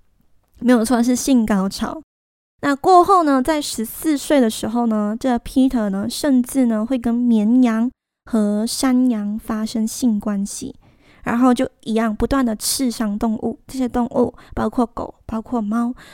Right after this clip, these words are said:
包括羊，然后在刺伤的同时呢，他会觉得，哦，达到性高潮。在他发现自己会通过杀害动物来得到性高潮过后，这时很可怕的，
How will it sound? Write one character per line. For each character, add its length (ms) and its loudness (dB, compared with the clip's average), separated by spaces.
包 160 0
括 180 0
羊， 400 -2
然 100 -2
后 60 0
在 160 -2
刺 280 -4
伤 160 -2
的 120 -2
同 260 -4
时 240 -2
呢， 200 2
他 140 -6
会 120 2
觉 220 -6
得， 300 -6
哦， 300 -2
达 160 -8
到 160 -2
性 260 -2
高 220 -4
潮。 300 -10
在 120 0
他 160 4
发 220 2
现 260 -2
自 300 2
己 240 -2
会 220 -4
通 260 0
过 220 -2
杀 280 -4
害 220 -2
动 280 0
物 180 0
来 120 0
得 140 -2
到 140 -2
性 200 -2
高 220 -2
潮 220 -8
过 200 -8
后， 240 -4
这 160 6
时 320 0
很 240 2
可 240 0
怕 260 2
的， 200 -6